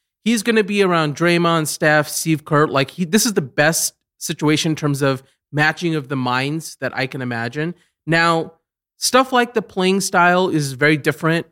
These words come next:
could actually be a benefit, you know, around a more traditional offense when he's on the floor. Um, I sort of buy, okay, maybe he'll accept a bench role from the jump.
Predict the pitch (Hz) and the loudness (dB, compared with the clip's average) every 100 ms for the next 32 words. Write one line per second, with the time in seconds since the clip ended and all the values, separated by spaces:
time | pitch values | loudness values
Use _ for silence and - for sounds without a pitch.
0 | _ - 165 143 151 - 147 143 120 131 | _ -2 0 2 0 -2 -2 -2 -2 -2
1 | 143 - 165 160 - 151 143 143 - 117 | -2 -2 0 0 -2 -2 0 -2 -4 -2
2 | 135 147 143 143 147 147 - 143 143 156 | 2 2 0 -2 -2 -4 -6 -8 -6 -2
3 | 135 135 135 147 139 135 139 135 131 123 | 0 0 0 -6 -6 -6 -4 -4 -4 -4
4 | 135 135 139 143 - _ _ _ 139 147 | -4 0 2 0 -8 _ _ _ 0 0
5 | 143 - 170 202 196 127 _ _ _ - | -2 0 2 2 0 -4 _ _ _ -6
6 | - - 220 240 240 175 156 170 180 180 | -2 2 4 4 2 2 4 4 4 0
7 | 156 151 175 156 151 156 151 156 151 135 | -4 -2 -2 0 0 -2 -2 0 0 -2
8 | - 143 - 127 120 139 - 156 151 156 | -2 -2 -2 -6 -2 -2 -2 -4 -2 -4
9 | 135 123 117 123 123 185 | -10 -12 -10 -4 -4 -6